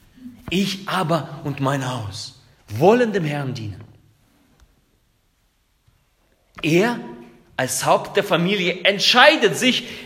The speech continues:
die Familie dorthin zu führen.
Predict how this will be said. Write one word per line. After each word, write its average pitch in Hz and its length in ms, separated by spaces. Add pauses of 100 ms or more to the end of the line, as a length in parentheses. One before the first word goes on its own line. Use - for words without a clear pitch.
die 208 120
Familie 220 640
dorthin 196 420
zu 170 120
führen. 190 760